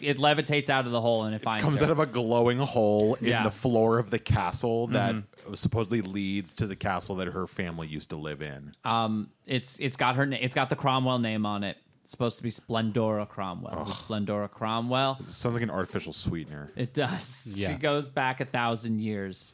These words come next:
Speaker 1: to when Halloween Town was first invented to, uh, meet Splendora. Obviously, Splendora is also Sarah Paxton, wearing, like, her, her, s-, her, uh, her, um,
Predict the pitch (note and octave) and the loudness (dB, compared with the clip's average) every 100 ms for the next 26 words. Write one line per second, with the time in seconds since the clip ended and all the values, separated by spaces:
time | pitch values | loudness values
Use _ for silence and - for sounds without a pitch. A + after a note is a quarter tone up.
0 | - A2+ G#2+ G#2 G#2 G#2+ A2 G#2+ G#2+ G#2 | -8 -6 -4 -4 -2 -2 -4 -4 -4 -6
1 | G2+ F#2 - C3+ C#3 - D#3+ D#3 F3 F3+ | -8 -10 -2 0 0 -2 -2 2 2 2
2 | - A#2 E2 - _ _ _ _ _ - | -2 -4 -4 -12 _ _ _ _ _ -12
3 | - A2 G#2+ G2+ F#2+ - G2 G2 F2+ G2+ | -6 -2 -2 -2 -6 -6 -6 -6 -6 -8
4 | F#2+ - A#2 A2+ C#3+ A2+ E2+ _ _ _ | -10 -4 -2 2 2 0 -4 _ _ _
5 | _ _ _ _ _ - - B2 A#2+ B2 | _ _ _ _ _ -20 -6 0 0 0
6 | A#2 A#2 A2 A#2 A2 G2+ G2+ G2 F#2+ G2+ | -2 -6 -4 -2 0 0 -2 -4 -6 -8
7 | F#2 - A2 G#2+ G#2 - G2 G2 A2 G2 | -8 -2 -2 -2 -6 -4 -4 -4 -4 -6
8 | F#2+ - E2+ E2 A2 A2+ A2 G#2+ G2+ G2 | -8 -12 -12 -6 -2 0 0 -2 -6 -6
9 | A2 G2+ F#2 - _ - A#2+ - - - | -4 -4 -6 -12 _ -4 -4 -4 -12 -6
10 | A#2 A2+ G#2 G2 F#2+ - - - _ - | -2 0 -2 -4 -8 -10 -20 -20 _ -14
11 | G#2+ G#2+ G#2 G2 G2 F#2+ F#2 F2+ F2 | -6 -4 -2 -4 -6 -8 -8 -10 -14